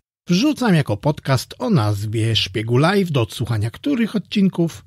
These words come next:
również bardzo serdecznie Cię zapraszam. Okazuje się, że tekst, film, to wszystko jest super, ale nic nie zastąpi możliwości słuchania tego wszystkiego, czyli podcast górą. A skoro o podcaście mowa,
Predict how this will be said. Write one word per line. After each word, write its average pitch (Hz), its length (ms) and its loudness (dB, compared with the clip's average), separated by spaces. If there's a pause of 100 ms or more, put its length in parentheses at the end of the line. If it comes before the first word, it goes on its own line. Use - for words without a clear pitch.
również 214 600 2
bardzo 104 380 0
serdecznie 170 600 0
Cię 202 200 0
zapraszam. 185 500 0 (580)
Okazuje 240 440 -2
się, 202 180 4
że 151 320 2
tekst, - 560 -6
film, 208 380 2
to 185 120 -2
wszystko - 400 -4
jest 104 180 -4
super, 220 460 -2 (280)
ale 175 260 2
nic 113 380 0
nie 147 120 4
zastąpi 113 520 -2
możliwości 120 680 -2
słuchania 247 480 0
tego 120 180 0
wszystkiego, 110 560 -2 (120)
czyli 330 420 0 (160)
podcast - 800 -4
górą. 143 640 4 (600)
A 120 240 0
skoro 156 380 0
o 127 60 0
podcaście 143 540 0
mowa, 180 400 2